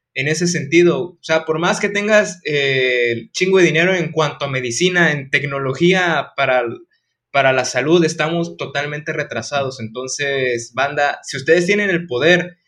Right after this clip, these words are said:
adquisitivo y ya les urge por respirar aire puro, neta, aguántense. Va a valer muchísimo más la pena cuando todo se pueda hacer.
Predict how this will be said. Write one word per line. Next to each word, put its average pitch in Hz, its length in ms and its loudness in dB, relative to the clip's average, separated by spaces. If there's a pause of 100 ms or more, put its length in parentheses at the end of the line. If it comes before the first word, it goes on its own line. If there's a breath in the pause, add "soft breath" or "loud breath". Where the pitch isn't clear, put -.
(200)
adquisitivo 131 920 -2
y 123 220 -4
ya 143 160 4
les 190 460 2 (460)
urge 160 560 2
por 131 580 -4
respirar 135 440 0
aire 160 300 2
puro, 175 580 0
neta, 170 240 0
aguántense. 175 720 0 (380)
Va 135 160 6
a 156 40 4
valer 160 280 2
muchísimo 160 440 -4
más 131 200 -4
la 147 140 -2
pena 175 240 0
cuando 139 340 -8
todo 165 240 2
se 170 140 -6
pueda 147 260 -2
hacer. 175 440 0